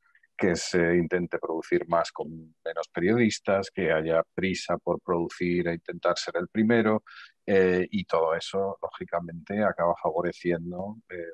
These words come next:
los fenómenos de desinformación de los que estamos hablando aquí. Sen-, así es que,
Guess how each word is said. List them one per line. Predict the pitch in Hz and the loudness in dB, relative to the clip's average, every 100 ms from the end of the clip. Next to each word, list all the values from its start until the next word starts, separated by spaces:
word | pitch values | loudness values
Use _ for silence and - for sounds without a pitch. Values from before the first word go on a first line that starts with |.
| - | -16
los | - | -14
fenómenos | - 78 85 85 - | -10 -8 -8 -10 -8
de | 85 | -8
desinformación | 80 87 - - 80 - 87 | -6 -8 -10 -8 -8 -8 -8
de | 92 | -8
los | - | -10
que | |
estamos | 82 85 80 71 | -8 -8 -8 -10
hablando | 73 71 - | -10 -12 -16
aquí. | - 101 | -10 -8
Sen-, | 90 - 85 82 | -8 -10 -10 -8
así | - - - | -10 -12 -12
es | - | -6
que, | 87 | -6